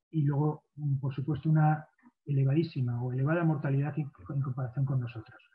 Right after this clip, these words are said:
Eh, es lo que vamos a intentar, mm, ver cómo, no, cómo funcionamos en esas, en esas campañas. Para hacer de todo, de todo,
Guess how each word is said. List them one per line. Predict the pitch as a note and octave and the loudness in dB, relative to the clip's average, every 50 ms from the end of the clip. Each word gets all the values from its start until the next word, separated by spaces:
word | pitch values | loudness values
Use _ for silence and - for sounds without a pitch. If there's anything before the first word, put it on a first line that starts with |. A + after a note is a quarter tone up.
| _ _ _ _ _ _ _ _ _ - | _ _ _ _ _ _ _ _ _ -2
Eh, | D#3 D3 C#3 C#3 C#3 C3+ C3+ C3+ C3+ C3 C3 B2+ B2+ A#2+ - _ _ _ _ _ _ _ _ | 0 2 4 4 4 4 4 4 4 2 2 0 -4 -6 -12 _ _ _ _ _ _ _ _
es | - D3+ - - - _ _ _ - | -4 -4 -4 -6 -12 _ _ _ -2
lo | D#3 D3+ | -2 0
que | - D#3+ | 2 2
vamos | D#3 D#3 E3 D#3+ - | 4 4 4 4 4
a | D#3+ | 2
intentar, | C3+ D3 C#3 C3+ D3 D3 D3+ C#3 C3+ - - _ _ _ _ _ | 2 2 2 2 2 2 2 0 -2 -4 -10 _ _ _ _ _
mm, | D#3+ C#3+ C#3 C#3 C#3 C3+ B2+ A#2+ | -2 0 2 4 6 6 6 6
ver | E3 F3 F#3 - | 4 4 4 4
cómo, | E3 D#3+ E3 E3 | 4 6 8 8
no, | D#3+ D#3+ D#3 D3+ D#3+ D#3+ | 8 8 6 4 2 2
cómo | - - D#3 D#3 - | 0 0 0 2 2
funcionamos | - C#3+ C#3 C#3+ C#3+ D3 D3 C3 C3+ | 0 0 0 0 0 0 0 0 0
en | C3+ | 0
esas, | C3+ C3+ C#3 C3+ - - - _ _ - | 0 0 -2 -4 -6 -10 -20 _ _ -4
en | C#3+ C3+ | -2 -2
esas | C3+ - C3+ - | -2 -2 -4 -6
campañas. | - A#2+ A#2 A#2+ A#2+ G#2+ - - - - _ _ _ _ _ _ _ _ _ _ _ | -6 -6 -6 -8 -8 -10 -12 -14 -20 -20 _ _ _ _ _ _ _ _ _ _ _
Para | - D3+ C#3+ C#3 | -4 -4 -4 -2
hacer | - F#3+ F#3+ G3+ F#3+ | 0 2 2 2 0
de | D#3 C#3 C3 C#3+ | 0 0 0 2
todo, | C3 - D#3+ C#3 B2+ A#2 - - _ _ _ _ _ _ - | 4 6 6 6 4 2 -4 -10 _ _ _ _ _ _ -4
de | D3 C#3+ | -2 0
todo, | C#3 F3+ F#3 G#3 A#3 A3 F#3+ | 4 4 4 6 4 2 0